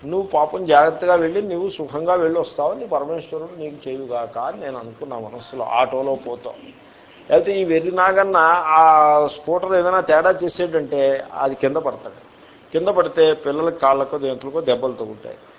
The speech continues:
దెబ్బలకు తగిలితే వీడు ఏమంటాడు? "నేను బయలుదేరిన ముహూర్తం బాగోలేదంటాడు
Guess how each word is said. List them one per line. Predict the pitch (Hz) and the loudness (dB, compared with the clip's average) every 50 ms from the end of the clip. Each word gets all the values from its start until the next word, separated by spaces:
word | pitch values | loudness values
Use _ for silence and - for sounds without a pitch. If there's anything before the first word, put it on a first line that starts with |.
| - - - | -20 -2 0
దెబ్బలకు | 143 160 185 208 202 196 | 2 4 4 4 4 2
తగిలితే | - 180 175 175 170 170 185 | 2 2 0 -2 -2 -4 -4
వీడు | 165 156 156 - | -4 0 2 4
ఏమంటాడు? | 135 143 156 165 160 156 156 156 151 151 147 147 - - - - - _ | 4 4 4 0 0 0 2 2 2 2 0 -2 -6 -10 -16 -20 -12 _
"నేను | 131 147 156 135 | -2 -2 0 2
బయలుదేరిన | 139 139 151 160 180 180 165 147 | 2 2 2 4 2 2 2 0
ముహూర్తం | 127 117 - 147 147 - 165 160 | -2 -4 -6 -8 0 2 2 4
బాగోలేదంటాడు | 151 143 143 143 135 127 113 110 104 - 95 92 - | 4 4 4 4 2 0 -2 -4 -8 -12 -14 -16 -16